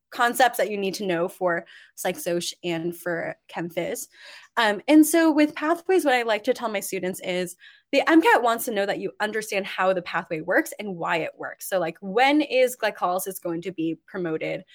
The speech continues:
rather than gluconeogenesis? Or when is glucagon gonna be more active versus insulin? So understanding, like, what each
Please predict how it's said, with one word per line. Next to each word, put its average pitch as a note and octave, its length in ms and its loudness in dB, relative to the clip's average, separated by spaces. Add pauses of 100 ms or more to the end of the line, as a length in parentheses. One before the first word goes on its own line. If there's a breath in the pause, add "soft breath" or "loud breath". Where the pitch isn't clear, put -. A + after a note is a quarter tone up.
(160 soft breath)
rather F3+ 240 -2
than F#3+ 160 -6
gluconeogenesis? G#3+ 1000 -2
Or F#3 100 0
when A3+ 280 0
is A3 320 0
glucagon F3+ 520 -6
gonna F#3+ 140 -6
be F#3+ 120 -4
more F3 220 -2
active E3 440 -6 (420 loud breath)
versus F#3 580 2
insulin? F3 380 -4
So C4+ 240 6
understanding, C4 480 2
like, F3+ 280 0
what F#3 360 2 (160)
each G#3 320 -10